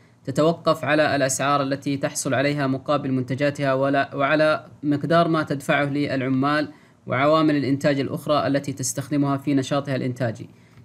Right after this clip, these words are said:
لذلك فإن منحنى العرض الكلي يعكس الظروف السائدة في سوق عناصر الإنتاج،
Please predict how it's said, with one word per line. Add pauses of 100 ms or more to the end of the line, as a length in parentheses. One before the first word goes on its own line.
لذلك
فإن
منحنى
العرض
الكلي (340)
يعكس
الظروف
السائدة
في
سوق
عناصر
الإنتاج،